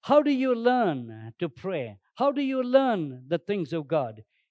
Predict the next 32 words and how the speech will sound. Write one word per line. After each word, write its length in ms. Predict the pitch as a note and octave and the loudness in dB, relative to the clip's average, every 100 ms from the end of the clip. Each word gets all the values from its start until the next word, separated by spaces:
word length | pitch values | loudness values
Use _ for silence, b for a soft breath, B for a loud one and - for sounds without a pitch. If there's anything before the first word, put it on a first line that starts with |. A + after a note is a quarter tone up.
| _ - | _ -2
It's 240 | B3 - | -2 0
not 220 | D4 B3 | -6 -4
by 120 | A3 | -4
locking 400 | G#3 A3 G#3 A3+ | 0 0 -2 -6
yourself 380 | G#3+ F3+ G3+ F#3+ | -6 -4 -4 -2
up 180 | G3 E3 | -4 -6
in 120 | D#3 | -8
a 80 | C3+ | -6
room, 460 | C#3+ F#3+ C3+ A2 A2+ _ _ _ | -4 -4 -4 -10 -18 _ _ _
by 140 | E3 E3 | 0 2
locking 380 | G3+ F#3 G3+ | 0 -2 -4
yourself 400 | E3+ D3 E3+ D#3 F3 | -4 -4 -2 -4 -6
up 100 | C#3 | -10
with 140 | B2+ | -8
a 60 | B2+ | -6
person 400 | D#3+ D#3+ - C#3 | -2 -4 -4 -8
who's 160 | A#2 | -10
gone 220 | G#2+ C#3 | -6 -6
ahead 260 | B2 A2 C3 | -6 -8 -8
of 160 | A#2+ A2+ | -8 -10
you. 180 | G#2 G#2 _ _ _ _ B B | -16 -18 _ _ _ _ B B
That's 300 | F3 C#4 C4+ | 0 2 0
why 220 | A#3+ B3 | -6 -6
mentorship, 840 | A3 F#3 G#3+ C4+ - B3 - F3+ D3+ - | -6 -2 0 0 0 -4 -2 -6 -6 -6
the 100 | D#3+ | -6
world 400 | B2 G#3 A3+ E3 | 0 0 0 -2
uses 360 | G3+ F3 F#3 | -8 -6 -8
the 100 | E3 | -6
word 260 | E3 F3+ C#3 | -4 -4 -4
mentorship, 640 | D#3 A3 G#3+ G3+ - C#3+ C#3 | -4 -6 -6 -12 -10 -12 -6
but 140 | D#3+ | -4
actually 640 | G3+ B3+ - E3 B2 C#3 | -2 -4 -4 -10 -8 -12